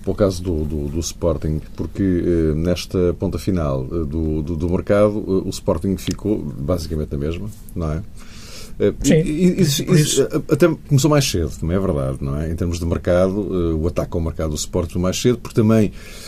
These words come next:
Speaker 1: também entrava em ação mais cedo, havia a Supertaça, havia, eh, eh, o play-off da
Speaker 2: Não, eu, eu, eu
Speaker 1: Champions,
Speaker 2: acho que o que eu acho do
Speaker 1: havia
Speaker 2: Sporting foi o facto de ser eliminado da Champions e previa-se, até porque o Presidente tinha dito que se formos eliminados temos de sentar e conversar,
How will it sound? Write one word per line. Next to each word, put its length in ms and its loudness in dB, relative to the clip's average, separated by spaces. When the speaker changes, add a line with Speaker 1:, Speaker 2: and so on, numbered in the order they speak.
Speaker 1:
também 440 8
entrava 340 4
em 60 2
ação 240 0
mais 240 0
cedo, 640 6
havia 560 2
a 40 0
Supertaça, 760 2
havia, 340 0
eh, 1040 -2
eh, 40 -4
o 60 -6
play-off 420 0
da 100 2
Speaker 2:
Não, 80 6
eu, 60 8
eu, 60 8
eu 120 8
Speaker 1:
Champions, 380 6
Speaker 2:
acho 140 6
que 60 4
o 40 4
que 60 6
eu 40 8
acho 100 4
do 40 6
Speaker 1:
havia 100 6
Speaker 2:
Sporting 380 4
foi 200 4
o 40 2
facto 320 2
de 140 -2
ser 160 4
eliminado 520 4
da 100 6
Champions 460 4
e 100 2
previa-se, 640 4
até 180 2
porque 160 -6
o 20 -20
Presidente 320 2
tinha 140 4
dito 300 2
que 60 -10
se 60 -2
formos 200 4
eliminados 420 4
temos 180 0
de 40 0
sentar 240 4
e 20 0
conversar, 480 0